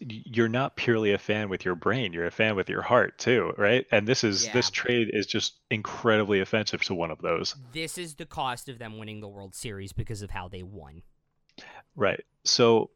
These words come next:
Speaker 1: my argument to that would be they played it poorly because the cost of this shouldn't be losing Betts. The cost of this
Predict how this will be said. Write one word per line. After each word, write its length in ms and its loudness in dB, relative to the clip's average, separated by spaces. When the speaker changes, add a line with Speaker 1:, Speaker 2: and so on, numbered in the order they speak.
Speaker 1:
my 320 0
argument 400 0
to 120 -4
that 340 0
would 260 -4
be 360 -6
they 400 2
played 420 0
it 160 -2
poorly 480 -4
because 800 -2
the 160 -2
cost 560 -2
of 180 -4
this 380 -4
shouldn't 760 -2
be 440 -2
losing 600 -4
Betts. 600 -2
The 220 -6
cost 500 -2
of 200 -4
this 300 -2